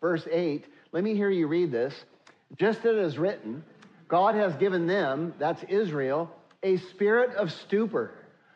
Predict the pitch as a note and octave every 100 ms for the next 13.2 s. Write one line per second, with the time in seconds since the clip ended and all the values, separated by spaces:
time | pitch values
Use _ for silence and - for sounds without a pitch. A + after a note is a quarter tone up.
0 | _ - D#3 E3+ F#3+ A#3+ B3 F#3+ - -
1 | F3 F3+ - - F3+ E3+ F3 F3+ - A#3
2 | F#3 A2 G2 - - _ - G3 F#3 F#3+
3 | F#3+ F#3+ G#3 A#3+ A3+ - F3+ D3+ - G#3
4 | F#3+ G3 F3+ D#3+ B3 G3 A#2+ A#2+ - -
5 | - - G3+ F#3 E3 C3+ C3+ C#3 C3+ D3+
6 | D#3 G3+ A3+ F3+ A2 - - _ _ -
7 | F#3 A3 A3 G#3+ A#3+ C4 E3 - - -
8 | _ _ _ F#3 A#3 A#3 B3 A3+ - B3
9 | E4+ F4 G#3 A2+ - - _ _ _ -
10 | A3+ A#3+ G#3 G#3+ - - A#3 B3 B3+ -
11 | A#3+ F3+ G3 B3+ C4 F3 G3+ - - F#3+
12 | A3+ A3 G#3 A3 G#3 A3+ B3+ B3+ C4+ B3
13 | C3+